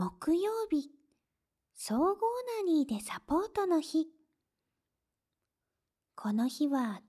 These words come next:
ちょっと恥ずかしいのですが、お姉さんのオナニーを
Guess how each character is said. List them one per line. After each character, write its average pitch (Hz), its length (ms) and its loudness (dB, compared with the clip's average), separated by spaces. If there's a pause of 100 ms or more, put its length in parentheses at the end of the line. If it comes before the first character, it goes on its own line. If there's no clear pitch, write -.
(100)
ち - 140 -8
ょ 233 80 -2
っ - 20 -2
と - 320 0
恥 285 240 -4
ず 330 80 2
か 330 160 2
し 330 160 -6
い 403 120 2
の 403 140 0
で 339 140 2
す 330 160 -2
が、 285 260 0 (760)
お 185 120 -4
姉 285 320 0
さ 247 220 -4
ん 202 100 -2
の 165 240 -8
オ 175 60 -4
ナ 349 240 -2
ニ 370 340 0
ー 285 60 4
を 277 100 4